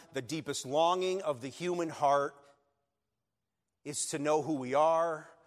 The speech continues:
and to know why we're here and to know where we belong.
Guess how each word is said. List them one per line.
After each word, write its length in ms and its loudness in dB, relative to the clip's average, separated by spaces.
and 180 -10
to 100 -8
know 180 0
why 280 2
we're 200 -6
here 680 -4
and 160 -6
to 100 -4
know 260 0
where 220 0
we 200 -6
belong. 640 -8